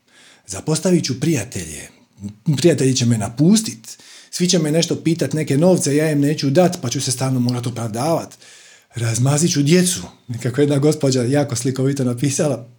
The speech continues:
pretpostavljam da je gospođa, <laughs> jer ta anketa je bila potpuno anonimna, kaže, e, „Razmazit ću svoju kćerku koja više neće htjet učit i onda će postat influencerica.”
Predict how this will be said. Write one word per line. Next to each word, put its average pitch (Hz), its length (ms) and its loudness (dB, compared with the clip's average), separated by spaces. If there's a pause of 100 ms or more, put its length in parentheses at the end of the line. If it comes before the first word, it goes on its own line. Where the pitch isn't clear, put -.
(180)
pretpostavljam 101 420 -6
da 95 60 -10
je 104 60 -8
gospođa, 147 720 0 (100)
<laughs> 220 340 -2
jer 120 180 2
ta - 80 -6
anketa 113 420 -4
je 113 40 -2
bila 120 260 -2
potpuno 131 340 -4
anonimna, 127 320 0
kaže, 165 280 4
e, - 60 0 (1040)
„Razmazit 156 500 2
ću 135 120 -2
svoju 139 260 2
kćerku 208 520 2
koja 156 160 0
više 156 260 0
neće 143 320 -4
htjet 120 320 -6
učit 208 440 0 (280)
i 143 160 4
onda 160 200 2
će 120 180 -4 (180)
postat 139 360 -2
influencerica.” 143 800 0